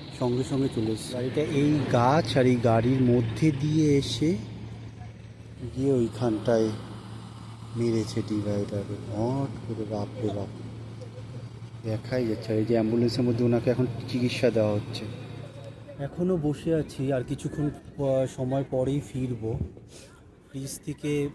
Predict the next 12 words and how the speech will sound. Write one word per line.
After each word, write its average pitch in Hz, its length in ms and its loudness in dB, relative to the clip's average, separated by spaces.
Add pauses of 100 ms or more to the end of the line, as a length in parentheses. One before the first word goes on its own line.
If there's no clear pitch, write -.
(320)
ঠান্ডা 123 380 -2
জল 139 420 2 (120)
আর 120 300 -4 (120)
ঠান্ডা 123 240 0
স্যালাড 120 340 -4 (100)
খেয়ে 123 400 -4 (920)
ঠান্ডা 120 260 -4
লেগে 123 220 -2
গেছে, 110 220 -10 (100)
সর্দি 123 280 -8
লেগে 113 280 -6
গেছে। 107 220 -12